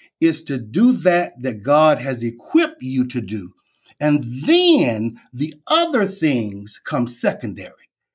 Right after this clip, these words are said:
And so when we run the table, none of our students to date, their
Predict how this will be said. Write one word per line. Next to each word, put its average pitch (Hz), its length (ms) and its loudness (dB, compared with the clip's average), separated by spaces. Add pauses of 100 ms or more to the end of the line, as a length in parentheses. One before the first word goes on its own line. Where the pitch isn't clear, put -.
(540)
And 156 140 0
so 143 500 0 (760)
when 165 120 4
we 294 100 6
run 294 400 6
the 302 140 0
table, 202 680 0 (340)
none 160 460 0
of 220 140 0
our 208 200 2
students 170 600 -2
to 131 140 -8
date, 107 480 -6 (1160)
their 127 680 2